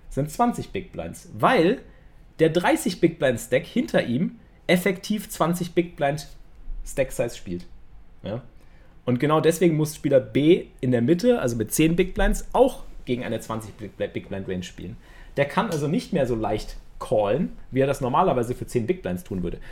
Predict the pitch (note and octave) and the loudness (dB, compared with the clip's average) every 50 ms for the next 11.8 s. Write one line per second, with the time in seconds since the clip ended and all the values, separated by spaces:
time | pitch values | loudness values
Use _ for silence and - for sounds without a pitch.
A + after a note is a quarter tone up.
0 | - - - B2+ C#3 C#3+ D3 B3+ C4+ G3 G#3 G3+ F3+ - G#3+ - A3 G3 F3 E3 | -14 -2 2 2 4 6 6 6 6 6 4 4 4 4 4 2 2 4 4 6
1 | D3+ C3+ B2 A#2 - - - E3+ D#3+ F3 F3 E3+ - - - G2+ F2+ F2+ F2+ - | 6 4 2 0 2 4 6 6 6 6 2 2 0 -2 -4 -4 -4 -4 -6 -4
2 | - G#2 G#2 C3 E3+ F3 E3+ E3+ - E3 D3 D#3 B3 - - C#3 A2+ A2+ A2 G2 | -4 -2 2 2 4 4 4 2 2 0 0 0 -2 -4 -4 -4 -2 -2 -2 -2
3 | F#2+ F#2 F2 F2 E2+ - - G2 F#2 A#2+ B2+ B2 A#2+ - C3+ A2 G#2+ - - - | -2 -2 -2 -4 -4 -6 -10 -2 2 2 2 2 0 -2 -2 -2 -2 -6 -6 -10
4 | F2+ G2+ - - F#3 C#3 - - - - - - - - - - - - A#2 C3 | -10 -10 -2 0 0 0 0 -4 -12 -20 -20 -20 -20 -20 -20 -6 2 2 4 4
5 | E3 G3+ G#3 G3 - F#3+ G#3 F3+ F#3 G#3 F3 C3 G2 F2 D#2 F#2 A2+ B2 A#2+ - | 4 4 2 2 2 2 2 2 2 2 2 2 2 0 -2 -2 -4 -4 -4 -4
6 | C#3 - D#3+ D3+ - D3 C3+ C3 - C#3+ C3+ - C#3+ B2+ - B2 B2 C3 - - | -4 -4 -4 -4 -4 -6 -4 -4 -4 -4 -2 -2 -6 -6 -6 -8 -10 -10 -8 -6
7 | C3 A2+ G2+ - - - - - - - - - - - - - - - - - | -6 -6 -6 -10 -12 -14 -14 -14 -16 -18 -20 -20 -20 -20 -20 -20 -14 -14 -12 -12
8 | - - - - - - - - - - - - - - - - - - - - | -12 -14 -16 -18 -18 -18 -18 -18 -18 -18 -18 -20 -20 -20 -20 -20 -20 -20 -20 -20
9 | - - - - - C#3 D3 - E3+ - - - E3 F#3 - - - - - - | -20 -20 -20 2 2 2 6 6 6 4 6 2 2 2 2 0 -4 -4 0 2
10 | E3 G3 - F#3+ F#3+ F#3 F3+ F3 - F#3+ F3+ E3+ F#3 F3+ F3+ - G3+ F#3+ F3+ F3+ | 2 4 4 4 4 4 4 4 6 6 6 6 6 4 4 -2 -2 -4 -4 -4
11 | - - - - F#3 F3 - G3 F3 - B2 - - - - - | -4 -4 -4 -4 -6 -2 0 0 2 2 2 0 -2 -12 -18 -18